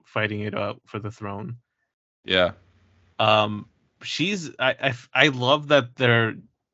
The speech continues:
Speaker 1: just giving us enough of her, you know, to kinda, like,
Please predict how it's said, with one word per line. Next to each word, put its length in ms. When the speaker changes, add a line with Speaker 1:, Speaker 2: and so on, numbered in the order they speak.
Speaker 1:
just 260
giving 280
us 180
enough 320
of 140
her, 280
you 100
know, 160
to 180
kinda, 300
like, 240